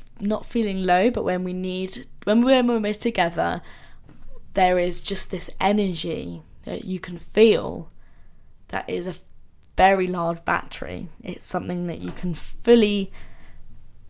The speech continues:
s-, like, it's there. It's, I mean, when I leave Maeve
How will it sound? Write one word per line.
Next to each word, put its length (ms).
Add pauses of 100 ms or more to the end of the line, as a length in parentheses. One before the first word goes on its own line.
(340)
s-, 280
like, 180
it's 300
there. 360
It's, 340
I 140
mean, 140 (280)
when 160
I 80
leave 360
Maeve 500